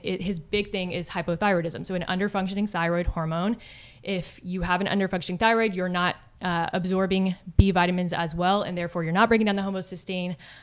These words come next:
Um, and he was able to reverse heart disease in many, many, many, many, many patients by treating them with, um, thyroid hormone and really healing their thyroid. So a lot of alternative practitioners will actually, they, they do understand this, and they will give B vitamins as part of a heart disease,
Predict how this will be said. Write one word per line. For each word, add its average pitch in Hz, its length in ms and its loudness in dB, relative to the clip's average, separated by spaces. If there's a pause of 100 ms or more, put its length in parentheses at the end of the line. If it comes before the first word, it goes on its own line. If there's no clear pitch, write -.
Um, 175 420 2
and 208 100 2
he 226 160 2
was 240 140 4
able 202 220 4
to 208 120 0
reverse 180 540 0 (160)
heart 190 220 4
disease 180 320 -2
in 170 280 -4 (380)
many, 240 320 4
many, 220 140 6
many, 190 160 6
many, 180 160 4
many 175 200 -2
patients 208 480 -2
by 180 120 -2
treating 202 300 -2
them 185 180 -2
with, 175 340 -2
um, 165 400 -2 (600)
thyroid 180 280 2
hormone 185 540 0
and 180 140 -6
really 175 160 -2
healing 175 360 -4
their 165 100 -8
thyroid. 175 480 -2 (220)
So 233 260 8
a 226 60 8
lot 247 160 12
of 302 80 6
alternative 226 360 6
practitioners 196 540 2
will 202 400 2
actually, 190 380 0
they, 208 320 4 (120)
they 208 220 4
do 190 180 2
understand 226 400 0
this, 302 160 2
and 202 160 -4
they 190 100 -2
will 196 140 -2
give 185 460 4 (100)
B 190 140 4
vitamins 180 460 4
as 185 160 4
part 196 260 0
of 180 100 0
a 175 100 0
heart 175 280 -2
disease, 170 480 -2